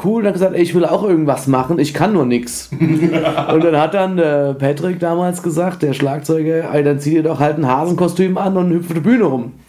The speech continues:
Speaker 1: Und so ist die Idee entstanden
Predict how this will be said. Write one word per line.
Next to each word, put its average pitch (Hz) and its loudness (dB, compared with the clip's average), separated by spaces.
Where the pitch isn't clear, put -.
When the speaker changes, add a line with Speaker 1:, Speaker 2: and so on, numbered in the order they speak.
Speaker 1:
Und 139 2
so 147 2
ist 185 -2
die 190 0
Idee 165 2
entstanden 143 -2